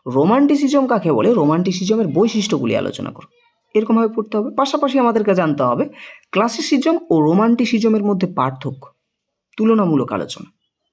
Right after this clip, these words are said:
বোঝা গেছে? এরপর আমাদেরকে জানতে হবে ট্র্যাজেডি কাকে বলে, ট্র্যাজেডির বৈশিষ্ট্য কী,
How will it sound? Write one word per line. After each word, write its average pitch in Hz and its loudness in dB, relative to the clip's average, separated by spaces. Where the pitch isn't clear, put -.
বোঝা 214 -2
গেছে? 202 -4
এরপর 277 2
আমাদেরকে 269 0
জানতে 240 2
হবে 240 2
ট্র্যাজেডি 208 2
কাকে 127 -4
বলে, 78 -10
ট্র্যাজেডির 202 0
বৈশিষ্ট্য 180 0
কী, - -18